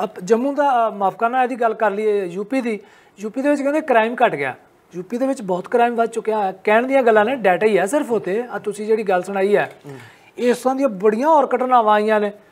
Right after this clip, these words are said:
Speaker 1: ਦਿਨ ਦਿਹਾੜੇ ਹੀ ਉੱਥੇ ਔਰਤਾਂ ਤੇ ਹਮਲੇ
Speaker 2: ਘਟਿਆ
Speaker 1: ਹੋ ਰਹੇ ਆ।
Speaker 2: ਕਿਵੇਂ ਆ ਵੜੈਚ ਸਾਹਿਬ? ਜਿਹੜਾ ਉਹ ਮਾਰਿਆ ਸੀਗਾ, ਜਿਹੜਾ ਚਾਰਜ ਸ਼ੀਟਰ ਸੀਗਾ,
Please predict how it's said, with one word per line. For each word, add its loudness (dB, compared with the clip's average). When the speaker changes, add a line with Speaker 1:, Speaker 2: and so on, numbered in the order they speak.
Speaker 1:
ਦਿਨ 0
ਦਿਹਾੜੇ 0
ਹੀ -2
ਉੱਥੇ 0
ਔਰਤਾਂ -2
ਤੇ -2
ਹਮਲੇ 0
Speaker 2:
ਘਟਿਆ 0
Speaker 1:
ਹੋ 0
ਰਹੇ 0
ਆ। 2
Speaker 2:
ਕਿਵੇਂ 0
ਆ 0
ਵੜੈਚ -2
ਸਾਹਿਬ? -2
ਜਿਹੜਾ 0
ਉਹ 0
ਮਾਰਿਆ 0
ਸੀਗਾ, 0
ਜਿਹੜਾ -6
ਚਾਰਜ 0
ਸ਼ੀਟਰ -8
ਸੀਗਾ, -2